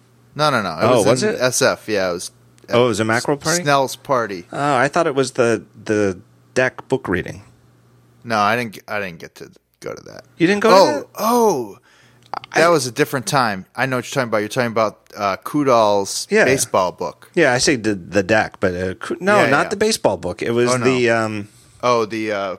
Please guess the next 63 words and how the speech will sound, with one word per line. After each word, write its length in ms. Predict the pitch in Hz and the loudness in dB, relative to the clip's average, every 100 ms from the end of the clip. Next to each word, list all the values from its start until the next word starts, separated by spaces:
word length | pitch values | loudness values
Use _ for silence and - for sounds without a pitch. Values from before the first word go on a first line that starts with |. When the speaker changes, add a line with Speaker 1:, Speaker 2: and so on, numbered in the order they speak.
| _ | _
Speaker 1:
field-tested 800 | - 139 123 - 120 - 120 95 | -6 -4 -4 -6 -6 -6 -12 -6
books. 220 | 117 185 | -4 0
Speaker 2:
Yeah, 220 | 170 147 | 2 2
field-tested 600 | - 165 156 156 143 131 113 | 2 2 2 0 -2 -2 0
books 280 | 131 - - | 0 0 -2
where 120 | 101 | -2
people 300 | - 123 120 | -2 0 2
Speaker 1:
Okay, 40 | |
Speaker 2:
have 140 | 110 101 | 2 4
written 160 | 143 | 4
Speaker 1:
that 60 | 170 | 4
is 100 | 160 | 0
the 60 | 143 | -4
first 300 | - 131 - | -4 -4 -2
time 140 | 127 | -4
I 100 | 110 | -4
met 180 | 107 110 | -6 -8
you. 220 | 113 107 | -8 -6
That's 260 | 104 113 - | -4 -4 -2
not, 340 | 131 127 120 - | 0 0 -2 -4
I 80 | 120 | -2
didn't 200 | 131 123 | -2 -2
have 140 | 120 | -2
those 180 | 110 104 | -2 -4
sunglasses 580 | - 117 104 95 - 92 | -6 -4 -4 -4 -6 -10
back 300 | - 87 - | -6 -6 -6
then. 180 | 98 90 | -12 -6
Speaker 2:
All 60 | 87 | -6
right. 140 | - - _ _ _ _ _ _ | -6 -14 _ _ _ _ _ _
But 80 | - | -2
that, 140 | 127 110 | 0 0
Speaker 1:
Anyway. 200 | 95 113 | -4 0
Speaker 2:
that 160 | 156 | 2
is 120 | 190 | 2
the 80 | 190 | -2
first 220 | - 90 | -4 -6
time 120 | - 80 | -6 -10
we 80 | 55 | -12
met, 200 | 50 - | -16 -16
though. 140 | - _ _ _ - | -20 _ _ _ -6
Speaker 1:
Yeah, 140 | 127 | 2
Speaker 2:
Field-tested 420 | 202 220 208 180 | 2 2 0 2
Speaker 1:
you're 60 | 156 | 0
right. 40 | - | 2
I 20 | |
Speaker 2:
books 220 | 160 131 | 2 2
Speaker 1:
forgot 200 | 165 165 | 2 2
about 80 | 123 | 4
Speaker 2:
was 120 | 104 | 2
a 40 | 113 | 2
Speaker 1:
that. 60 | |
Speaker 2:
thing 240 | 139 131 107 | 0 -2 -2
that 120 | 98 | -4
Kudal 320 | - 143 113 | 0 2 2
used 160 | 95 - | 2 -4
to 80 | 82 | -2
run 240 | 90 87 | -2 -2
where 100 | 85 | -2
he'd 120 | 95 | 0
ask 260 | 98 104 - | 2 0 0
people 320 | 147 156 95 | -4 -2 -2
to 160 | 87 87 | -2 -4
write, 400 | 85 92 90 - | 0 0 0 -4